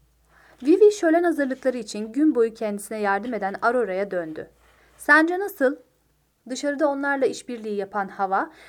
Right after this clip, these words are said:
genç hanımlara parlak, güneşli bir Nisan sonu günü bahşetmişti. Görünürde tek bir yağmur bulutu yoktu.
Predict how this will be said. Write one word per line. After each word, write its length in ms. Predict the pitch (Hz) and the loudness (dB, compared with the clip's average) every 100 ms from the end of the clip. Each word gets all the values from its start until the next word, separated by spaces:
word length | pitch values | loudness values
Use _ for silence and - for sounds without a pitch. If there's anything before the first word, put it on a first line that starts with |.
| - | -16
genç 260 | 247 294 330 | -4 -4 -2
hanımlara 460 | 302 277 269 254 254 | -4 -4 -2 -2 -2
parlak, 500 | 233 214 202 220 - | -4 -2 -2 -4 -10
güneşli 400 | 233 247 - 277 | -10 -8 -8 -6
bir 140 | 269 | -6
Nisan 360 | 254 247 277 262 | -6 -6 -6 -6
sonu 280 | 220 190 | -8 -10
günü 260 | 185 202 247 - _ - | -8 -10 -10 -14 _ -6
bahşetmişti. 880 | 202 - 196 185 - 175 - 190 185 _ _ _ | -6 -6 -14 -14 -14 -18 -14 -14 -16 _ _ _
Görünürde 520 | 254 247 247 262 240 | -2 -2 -2 -6 -6
tek 280 | 233 277 - | -6 -10 -8
bir 100 | 226 | -6
yağmur 460 | 214 240 254 285 240 | -2 0 0 -2 -6
bulutu 300 | 220 220 285 | -8 -6 -4
yoktu. 420 | 214 175 - 165 | -4 -4 -12 -18